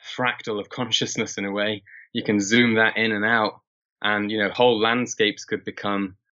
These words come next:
sentient. And then you could zoom in, and then there's individual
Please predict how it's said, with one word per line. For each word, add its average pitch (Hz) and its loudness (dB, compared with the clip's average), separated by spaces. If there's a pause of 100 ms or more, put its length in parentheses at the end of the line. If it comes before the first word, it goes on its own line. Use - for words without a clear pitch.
(160)
sentient. 95 0 (560)
And 95 -6
then 98 4
you 101 2
could 98 0
zoom 104 6
in, 104 4
and 95 0
then 98 4
there's 95 0
individual 101 2